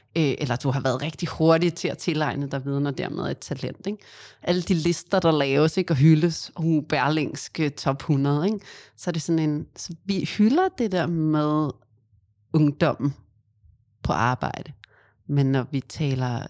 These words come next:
diversitet og mangfoldighed og inklusion, så skal vi have noget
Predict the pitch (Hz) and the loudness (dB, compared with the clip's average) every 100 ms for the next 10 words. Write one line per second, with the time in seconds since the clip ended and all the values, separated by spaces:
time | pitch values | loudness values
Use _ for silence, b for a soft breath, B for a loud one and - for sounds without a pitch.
0 | - 131 - - - 233 220 - - 147 | -10 -8 -6 -8 -6 -4 -4 -6 -4 -2
1 | 127 - 185 - - 175 175 151 - - | -4 0 0 0 -4 -8 -6 -6 -6 -8
2 | 139 - 160 - 151 - 175 - 170 180 | -8 -10 -10 -6 -6 -8 -10 -4 -2 0
3 | 247 277 151 | 2 2 0